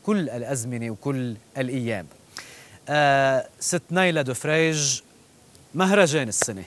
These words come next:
خلينا نحكي، آه، حكينا، آه، ذكريات الماضي، بدنا نحكي بروجرام، آه، هالسنة، آه، شو بيتضمن؟ أول شيء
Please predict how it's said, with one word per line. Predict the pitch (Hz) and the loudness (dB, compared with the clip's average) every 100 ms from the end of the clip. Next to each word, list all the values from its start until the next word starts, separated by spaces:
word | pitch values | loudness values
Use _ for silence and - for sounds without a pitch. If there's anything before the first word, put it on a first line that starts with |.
| - - | -16 -6
خلينا | 151 156 165 139 | -2 0 0 0
نحكي، | 143 - 147 143 165 - - - - - | -2 -4 -2 -2 -2 -8 -20 -20 -18 -10
آه، | 117 | -8
حكينا، | - 175 170 143 127 117 104 | -4 -2 0 0 0 -2 -4
آه، | 107 110 | -6 -6
ذكريات | 107 135 135 131 143 131 | -4 -4 -2 0 0 0
الماضي، | 113 135 135 143 | -2 0 0 0
بدنا | 131 | -4
نحكي | 131 - 131 | -4 -6 -8
بروجرام، | 117 135 123 147 151 117 90 - - - | -4 -2 2 4 2 0 -8 -14 -20 -14
آه، | 117 113 | -8 -6
هالسنة، | 123 120 - 151 147 151 - - - 117 | -4 -4 -2 -2 -2 -4 -10 -20 -16 -8
آه، | 120 | -6
شو | 113 156 | -4 -2
بيتضمن؟ | 135 104 107 87 107 | -2 -2 -6 -6 2
أول | 175 165 | 4 4
شيء | - - | 2 -8